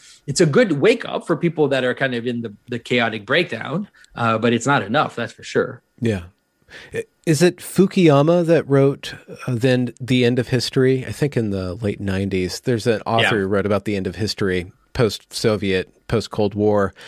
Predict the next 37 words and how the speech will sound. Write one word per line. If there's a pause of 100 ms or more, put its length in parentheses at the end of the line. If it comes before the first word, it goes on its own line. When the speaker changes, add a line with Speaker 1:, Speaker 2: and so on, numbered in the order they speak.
(340)
Speaker 2:
Maybe
he
was
right
and
we're
stuck
in
the
footnotes
now. (1600)
Speaker 1:
Well, (280)
history's
coming
back
pretty
fast.
<laughs>
Speaker 2:
<laughs>
Fair
enough. (380)
<laughs> (360)
Speaker 1:
It's
like, (140)
I
don't
know.
I
don't
know.
I
mean,
I
think
I
understand
what